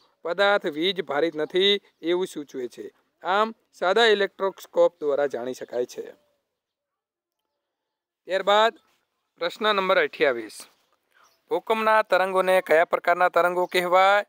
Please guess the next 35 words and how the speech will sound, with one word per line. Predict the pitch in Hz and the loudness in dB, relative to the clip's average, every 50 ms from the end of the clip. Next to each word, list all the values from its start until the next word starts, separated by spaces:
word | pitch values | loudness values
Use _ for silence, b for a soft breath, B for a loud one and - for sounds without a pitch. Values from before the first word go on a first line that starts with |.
| _ _ _ | _ _ _
આ | - 185 208 | 0 0 2
તરંગો | 208 - 190 180 180 180 175 180 185 185 | 2 2 2 2 2 0 2 2 2 2
નોંધવાની | 175 151 135 131 127 135 147 160 170 175 180 180 | 2 2 0 0 0 2 2 2 2 0 -2 -4
સાધનની | - - 147 131 123 120 147 175 185 175 151 127 123 - _ _ _ _ _ | 0 0 0 0 0 0 -2 -2 -2 -2 -4 -6 -8 -12 _ _ _ _ _
સમજ | - - 165 175 185 196 202 196 | -4 -4 -2 2 2 2 2 2
આકૃતિ | 165 160 160 160 - 165 170 160 175 160 | 2 2 2 2 0 -2 -2 -2 -4 -4
સહિત | - 147 139 156 156 - | -4 -4 -4 -2 2 2
આપો. | 156 160 - 175 180 190 196 208 - b b b b b _ | 2 4 4 6 6 6 6 4 2 b b b b b _
તો | 175 | -14
સિસ્મોગ્રાફ | 165 - 170 165 - 214 190 185 170 180 - - - | -10 -8 -8 -8 -2 -2 0 0 2 2 0 0 0
કહેવાય | - 185 185 190 190 | -2 0 2 2 2
મિત્રો. | 190 185 180 - 190 196 196 196 | 0 -4 -2 2 4 4 4 4
અહીં | - - 165 156 | 4 0 -2 -2
દોરી, | 135 156 160 165 180 190 190 185 | -2 -2 0 2 4 4 4 2
લોલક, | 160 143 143 147 160 202 - - _ _ _ - 120 123 | 2 2 2 2 2 2 0 -2 _ _ _ -20 -12 -2
ગોળ | 135 147 156 160 | 2 2 2 2
પેન, | - - 165 175 185 202 208 - B B B B B B B - | 2 0 2 2 2 0 -2 -4 B B B B B B B -2
ત્યારબાદ | 190 190 185 175 180 175 | 0 0 2 2 0 0
ચુંબક, | - - 165 175 180 180 185 190 160 139 | 0 -4 -6 -4 0 2 2 0 2 0
ભ્રમણ | 139 139 151 160 170 180 | -2 -2 0 2 0 0
કરતું | 175 - 160 165 - 156 139 127 | 0 0 -2 -2 -2 -6 -4 0
ડ્રમ | 151 165 190 208 214 165 | 0 2 2 2 2 0
અને | 160 156 160 165 | -2 0 0 2
આધાર | 156 139 127 120 135 156 175 | 2 2 2 2 2 2 2
આપેલો | 175 156 - - 143 123 123 117 110 | 2 0 0 -2 -4 -4 -4 -4 -6
છે. | - - - - - - - _ _ _ _ b b b b b b b b b b - | -8 -12 -16 -18 -20 -20 -20 _ _ _ _ b b b b b b b b b b -2
ભૂકંપ | 143 165 170 - 226 247 254 247 | 0 0 2 2 2 2 4 4
આવે | 226 220 226 226 | 2 2 2 0
ત્યારે | 202 208 196 196 196 196 | 2 2 2 2 2 0
થતી | 190 - 185 - 180 175 | -2 -2 -4 -4 -4 -6
ધુજારીને | - 147 135 127 151 160 165 175 175 180 | -6 -6 -2 0 0 0 0 0 -2 -4
લીધે | 175 170 160 151 170 185 185 196 | -4 -4 -2 -2 0 2 2 2
પૃથ્વી | 190 - 165 151 - - 220 208 | 0 -2 -6 -8 -6 -6 -8 -4
સપાટી | - 208 - - 190 180 185 185 | -4 -2 0 0 0 0 0 -2
ઉપર | 185 175 185 170 147 127 113 | -4 -2 0 0 0 0 -2